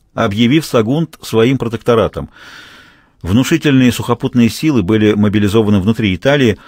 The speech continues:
и около двухсот галер спущено на воду из зимних укрытий. Не против Испании ли была направлена эта мощь? В начале лета двести девятнадцатого года до нашей эры Ганнибал принял решение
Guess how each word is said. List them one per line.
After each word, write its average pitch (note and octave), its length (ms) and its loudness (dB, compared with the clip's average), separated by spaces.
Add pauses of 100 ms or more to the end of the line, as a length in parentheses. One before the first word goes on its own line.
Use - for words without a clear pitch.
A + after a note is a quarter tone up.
(420)
и G2+ 180 -4
около A#2+ 360 0
двухсот A2 420 -4
галер A#2 320 0
спущено A#2+ 480 -2
на B2+ 180 4
воду A2+ 200 0
из A2 200 -4
зимних G#2 320 0
укрытий. G2 480 -8 (500)
Не F#2 180 -6
против A2 380 -6
Испании G3+ 580 -4
ли E3 120 -2
была D3+ 220 0
направлена B2+ 580 -2
эта F#2 160 -6
мощь? G2 340 -6 (1400)
В F2+ 120 -2
начале D3 440 2
лета B2+ 380 0
двести G2 420 -2
девятнадцатого F#2 640 -4
года E2+ 220 -2
до F2 100 -4
нашей F2+ 320 -4
эры D3+ 260 0 (560)
Ганнибал F#2+ 480 0
принял A#2+ 320 2
решение A2+ 560 -2